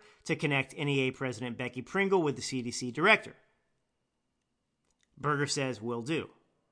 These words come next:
Less than thirty minutes later, Berger sent an update saying she had spoken with Pringle and Randy Weingarten, president of the American Federation of Teachers. The next day, on May fifteenth,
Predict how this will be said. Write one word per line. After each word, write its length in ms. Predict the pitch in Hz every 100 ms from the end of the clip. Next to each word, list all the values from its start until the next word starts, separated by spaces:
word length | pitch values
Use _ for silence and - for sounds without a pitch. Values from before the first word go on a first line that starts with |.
| _ _ _ _ _ _ _ _ _ -
Less 220 | 151 151
than 120 | 143
thirty 260 | 143 151 180
minutes 280 | 226 240
later, 300 | 190 180 196
Berger 320 | 156 147 147 165
sent 180 | 147
an 80 | 131
update 460 | 139 160 127 113 123
saying 240 | 135 127
she 140 | - 135
had 100 | -
spoken 340 | 139 165 196
with 140 | 196
Pringle 340 | - 160 151 147
and 100 | 117
Randy 280 | 117 117 113
Weingarten, 800 | 123 156 160 123 104 101 139 - _ _ _ _ _ _ _ _ -
president 480 | 175 175 185 175
of 80 | 156
the 80 | 143
American 400 | 135 135 131 120
Federation 520 | 135 123 120 113 117
of 60 | 113
Teachers. 520 | 147 135 - - - _ _ _ -
The 60 | 135
next 380 | 151 254 - 185
day, 200 | 175 180
on 200 | 135 127
May 140 | 127
fifteenth, 600 | 135 131 - 254 254